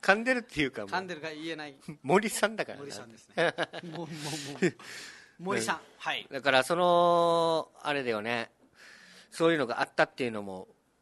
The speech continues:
Speaker 1: 面白いよね。だから、
Speaker 2: そうでしょう。
Speaker 1: この飲み会によって全然違うらしくて。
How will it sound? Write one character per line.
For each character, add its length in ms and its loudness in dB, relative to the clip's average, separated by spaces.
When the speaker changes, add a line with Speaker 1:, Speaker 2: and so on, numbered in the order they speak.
Speaker 1:
面 200 -4
白 280 0
い 300 -4
よ 120 -12
ね。 120 -16
だ 80 -6
か 80 2
ら、 60 2
Speaker 2:
そ 80 -4
う 20 -8
で 80 -14
し 100 -16
ょ 60 -18
う。 60 -18
Speaker 1:
こ 100 2
の 180 4
飲 60 2
み 120 -2
会 200 2
に 100 -6
よ 80 -2
っ 40 -8
て 160 -14
全 200 -6
然 160 -4
違 240 -8
う 160 -2
ら 100 -8
し 200 -12
く 100 -20
て。 260 -14